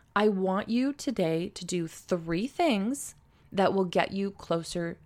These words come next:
to that desire. And step number four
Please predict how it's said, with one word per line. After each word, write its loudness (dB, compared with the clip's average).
to -4
that -2
desire. -2
And 2
step 2
number 2
four 2